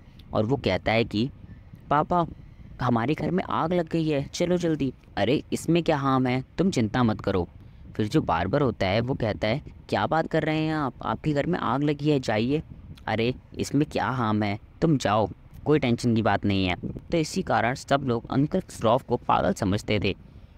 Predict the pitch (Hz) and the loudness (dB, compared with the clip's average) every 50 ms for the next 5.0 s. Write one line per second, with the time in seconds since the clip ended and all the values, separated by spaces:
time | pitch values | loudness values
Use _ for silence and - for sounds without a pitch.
0 | - - - - - 165 139 139 - - - - - - - - - - - - | -20 -20 -10 -2 0 0 0 0 -4 -10 -16 -18 -18 -18 -20 -20 -20 -20 -20 -20
1 | - - - - - - - - - - 156 165 175 170 160 135 104 87 - 90 | -20 -20 -20 -20 -20 -20 -20 -12 -2 2 2 4 4 4 4 2 2 2 0 0
2 | 113 135 131 104 90 95 117 131 147 143 - 117 98 92 - 123 123 113 107 110 | 0 0 0 0 0 0 0 -2 -2 0 0 0 0 0 0 -2 0 0 0 0
3 | 113 117 110 143 - - - - - - - - - - - - - - - 117 | 2 0 0 0 -4 -12 -20 -20 -20 -20 -20 -20 -20 -20 -20 -20 -20 -4 0 2
4 | 117 113 120 147 175 175 - - - - - 202 202 - 117 107 - 113 107 98 | 2 2 2 2 0 -2 -2 -4 -4 -2 0 2 2 2 2 2 2 2 2 0